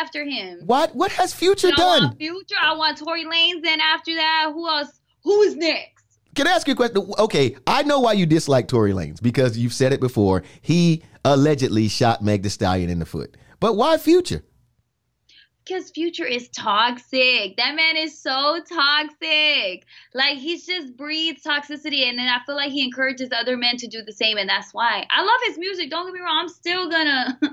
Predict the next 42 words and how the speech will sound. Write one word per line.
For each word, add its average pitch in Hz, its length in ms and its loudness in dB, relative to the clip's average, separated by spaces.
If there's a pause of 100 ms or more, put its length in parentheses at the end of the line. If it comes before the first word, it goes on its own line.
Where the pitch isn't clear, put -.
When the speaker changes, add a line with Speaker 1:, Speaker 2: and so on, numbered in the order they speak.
(200)
Speaker 1:
<laughs> 403 360 -2 (120)
hunt 302 220 2
some 320 120 2
commas, 294 400 2
yeah. 285 320 2 (500)
Hunt 330 220 4
some 349 120 6
commas, 339 400 2
yeah. 277 340 4 (140)
You 285 100 4
know, 381 300 0
but 320 260 2 (340)
no. 247 540 -2
I, 254 320 -2
Speaker 2:
I 480 180 4
don't 554 160 2
Speaker 1:
other 370 120 0
than - 20 -2
Speaker 2:
understand. 330 380 2
Speaker 1:
that - 200 -12
Speaker 2:
Like, 403 180 0
what 494 240 2
is 453 80 -2
toxic 359 340 -4
about 302 420 0 (180)
Future? - 520 2
Think - 400 0
about 254 180 2
it 208 40 0
like 180 180 4
this. 123 180 2 (380)
Future 466 500 0
had 220 180 6
a, 165 160 4 (220)
that 269 220 2
girl, 277 220 4
remember, 262 200 2
remember 349 240 2
that 370 160 4
girl 226 240 4
on 190 100 4
Twitter? 202 400 2